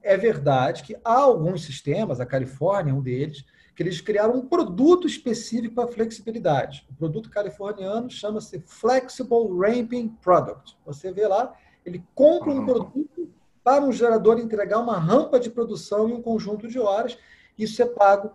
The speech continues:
Speaker 1: separado, comprado num leilão especificado pelo operador. Mas se os preços funcionarem, e aí tem outros detalhes técnicos, de unit commitment
Speaker 2: Hum.
Speaker 1: e tal, mas se os preços funcionarem, em teoria, a própria sinal de preço deveria ser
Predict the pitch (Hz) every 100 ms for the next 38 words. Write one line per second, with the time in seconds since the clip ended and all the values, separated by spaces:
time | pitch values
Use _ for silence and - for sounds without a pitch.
0 | _ - - 226 233 208 180 185 220 -
1 | 226 220 208 190 202 196 220 226 185 208
2 | 226 - 226 220 - 220 196 196 214 208
3 | 208 226 247 165 123 - _ _ - 180
4 | 147 240 220 - - 262 339 339 - -
5 | 139 - - _ 190 - 156 147 208 226
6 | 147 160 226 220 202 214 165 139 151 165
7 | 175 165 - 170 185 - 135 131 135 175
8 | 147 - 131 180 - 139 139 139 - -
9 | _ _ _ 147 160 - - 247 277 220
10 | 175 143 185 208 - 302 381 392 262 214
11 | 165 202 294 220 - - - - 277 330
12 | - 247 220 214 - 208 220 220 233 226
13 | 214 226 220 196 202